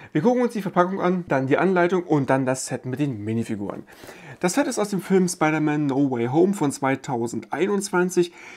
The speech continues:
Diese Szene hier stellt die Endszene dar, den Endkampf quasi, jedenfalls ein Teil davon. Der restliche Endkampf findet in einem anderen Set statt, dazu gleich noch ein bisschen mehr.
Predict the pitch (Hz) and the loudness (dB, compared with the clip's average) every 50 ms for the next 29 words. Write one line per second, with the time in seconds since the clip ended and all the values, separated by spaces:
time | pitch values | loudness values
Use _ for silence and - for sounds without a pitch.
0 | - - - - - 185 175 185 160 - - 170 170 165 165 151 156 151 147 - | -20 -20 -10 -2 0 4 4 4 4 4 6 6 6 6 6 6 6 2 2 2
1 | - 143 139 139 139 - 131 120 120 - - 143 165 185 180 - - - 123 - | 2 2 2 2 2 0 -2 -2 -2 0 2 2 2 2 0 -4 -8 -6 -6 -2
2 | - 147 139 131 131 131 120 123 135 139 165 196 175 143 139 123 113 - 147 160 | 2 2 2 4 2 2 2 4 4 4 4 2 2 0 0 0 0 0 0 0
3 | 185 196 - - 170 165 165 - - - 156 143 147 143 151 151 147 160 147 - | 0 0 -2 -2 0 0 0 -2 -4 -2 -2 -2 2 4 4 4 4 4 0 2
4 | - 165 170 165 - - 139 135 139 135 120 - 127 117 110 101 - - 143 143 | 2 2 2 2 0 0 4 6 6 6 4 2 0 -2 -2 -2 -2 0 0 2
5 | 139 175 202 202 226 190 180 170 170 170 170 170 - 175 170 175 170 - - 165 | 2 2 0 0 0 -2 0 0 2 0 0 0 -2 -2 -2 -2 -2 0 2 2
6 | 165 165 - 156 - - 143 151 151 - 165 185 214 185 156 139 - - 127 - | 4 4 2 0 -4 -4 -4 -4 -2 0 -2 -2 0 -2 -4 -4 -4 -8 -10 -8
7 | - - 151 165 - 131 131 127 - 147 135 120 131 131 135 160 202 202 143 127 | -2 -2 -2 -2 -2 -6 -6 -6 -6 -8 -6 -4 -4 -2 -2 -2 -2 -2 -4 -6
8 | 117 110 107 - 123 120 120 127 143 180 196 | -6 -6 -8 -6 -4 -4 -2 0 -2 -2 -4